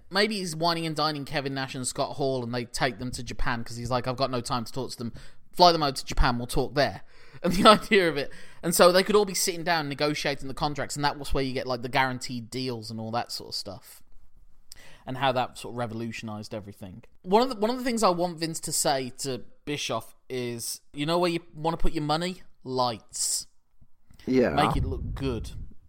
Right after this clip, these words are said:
Speaker 2: Yeah, okay, yeah.
Speaker 1: Because, and that can be when Bish-, you can have Bischoff interview, 'cause you'll see Bischoff in W C W in the lowdown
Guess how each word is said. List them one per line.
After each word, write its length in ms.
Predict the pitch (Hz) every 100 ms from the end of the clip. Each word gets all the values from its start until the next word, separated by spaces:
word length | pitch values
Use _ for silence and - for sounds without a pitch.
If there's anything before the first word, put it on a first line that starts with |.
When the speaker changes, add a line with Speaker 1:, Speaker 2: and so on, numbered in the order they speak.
| -
Speaker 2:
Yeah, 280 | - 151 214
okay, 340 | 254 151 135 170
yeah. 140 | 139
Speaker 1:
Because, 400 | 147 131 - - - - - - - - - - 170
and 140 | 165
that 100 | 185
can 100 | 180
be 100 | 180
when 520 | 165 147 147 147 160 151
Bish-, 300 | 151 147 -
you 80 |
can 100 | 190
have 240 | 170 165 160
Bischoff 260 | 151 151 131 - -
interview, 420 | 143 143 131 131
'cause 160 | 127 156
you'll 140 | 196
see 240 | 208 285 269
Bischoff 360 | 233 226 190
in 120 | 185 170
W 180 | 156
C 140 | 151 156
W 260 | 151 143
in 140 | 143 143
the 100 | 139
lowdown 640 | 139 139 131 131 123 120